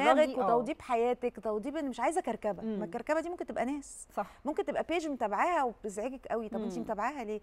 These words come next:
Speaker 2: مم.
Speaker 1: وكل ما تشوفي حاجه تتغمي،
Speaker 2: تتضايقي.
Speaker 1: بس تفضلي عامله لها فولو. طب ما تعملي ان فولو، ما ده ترتيب برضه. ما انت
Speaker 2: صح.
Speaker 1: بترا-، التليفون لما تفضي الجاليري وتقعدي تنظمي مثلا، تعملي فولدرز، ب-،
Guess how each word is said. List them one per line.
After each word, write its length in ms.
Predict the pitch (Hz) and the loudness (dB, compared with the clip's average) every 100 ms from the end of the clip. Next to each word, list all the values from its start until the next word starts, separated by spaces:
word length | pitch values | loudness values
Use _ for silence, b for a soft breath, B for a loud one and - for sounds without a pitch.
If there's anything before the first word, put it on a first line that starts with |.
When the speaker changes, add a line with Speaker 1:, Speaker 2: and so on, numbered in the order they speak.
| - | -8
Speaker 2:
مم. 100 | 220 | -8
Speaker 1:
وكل 180 | 185 381 453 | 0 2 4
ما 60 | 302 | 2
تشوفي 280 | 392 392 | -2 -6
حاجه 180 | 320 349 | -2 -2
تتغمي، 500 | 392 247 254 415 466 | 0 2 2 2 0
Speaker 2:
تتضايقي. 380 | 262 220 294 277 | -2 6 6 6
Speaker 1:
بس 180 | 285 285 | 0 0
تفضلي 520 | 302 311 247 339 370 | -2 -2 8 8 10
عامله 240 | 302 262 311 | 6 6 4
لها 140 | 294 | 4
فولو. 260 | 269 269 269 | 2 0 2
طب 140 | 262 | 0
ما 80 | 277 | 0
تعملي 320 | 277 302 392 311 | 0 0 2 2
ان 60 | |
فولو، 240 | 339 320 294 | 2 0 2
ما 100 | 269 | 2
ده 60 | |
ترتيب 360 | 359 370 - 349 | 2 2 -2 -2
برضه. 140 | 311 320 | 0 -2
ما 60 | 247 | -4
انت 140 | 233 | -2
Speaker 2:
صح. 80 | 226 | -2
Speaker 1:
بترا-، 140 | 233 - B B B | -2 -4 B B B
التليفون 600 | 233 - 254 - 302 349 | -4 -2 -6 0 0 2
لما 180 | 285 240 | 0 0
تفضي 320 | - 285 254 | 0 0 0
الجاليري 460 | 254 254 285 277 269 | 2 4 4 2 0
وتقعدي 420 | 254 240 240 269 - | -2 0 0 -2 0
تنظمي 640 | 226 214 214 196 240 269 | 2 2 0 0 2 2
مثلا، 240 | 247 269 233 | 0 0 0
تعملي 260 | 220 254 | 0 -2
فولدرز، 440 | 262 254 226 233 214 B B B | 2 2 2 -2 -2 B B B
ب-، 40 | - | -6